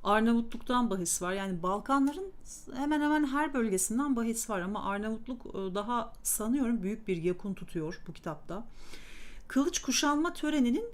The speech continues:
geleneksel kökeni, kılıç kuşanma töreninin tarihi, Mevlevi müdahalesi, ikinci Mahmut'un hükümdarlığı sırasında siyasi bileşim diye devam ediyor arkadaşlar.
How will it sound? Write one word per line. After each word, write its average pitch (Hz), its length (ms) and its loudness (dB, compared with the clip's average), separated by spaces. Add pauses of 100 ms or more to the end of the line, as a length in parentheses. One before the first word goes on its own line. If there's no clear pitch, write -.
geleneksel 269 640 4
kökeni, 277 460 2 (200)
kılıç 277 300 0
kuşanma 262 580 2
töreninin 233 520 0
tarihi, 190 680 0 (500)
Mevlevi 233 600 4
müdahalesi, 202 1000 4
ikinci 254 360 2
Mahmut'un 220 460 2
hükümdarlığı 220 680 0
sırasında 220 560 0
siyasi 214 680 -2
bileşim 208 440 -2 (120)
diye 254 280 2 (120)
devam 233 380 -2
ediyor 160 380 -2 (120)
arkadaşlar. - 540 -2